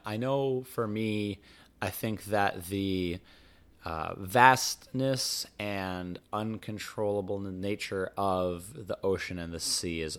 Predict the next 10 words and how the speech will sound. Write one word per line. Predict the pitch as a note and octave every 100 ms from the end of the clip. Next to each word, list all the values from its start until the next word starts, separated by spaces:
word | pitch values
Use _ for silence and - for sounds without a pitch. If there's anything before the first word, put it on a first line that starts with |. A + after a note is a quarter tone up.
| -
always | F#2+ F#2+ F#2 F2
been | E2 F2 E2 D#2+ D#2+ D#2+ - - - - -
something | - G#2+ G#2
that | G2 F#2 - - - - - -
can | - G#2+
be | G2+
a |
very | F2+ G2 F#2
powerful | - F#2+ F#2 F#2+
metaphor | E2+ E2+ F2 - A2 A2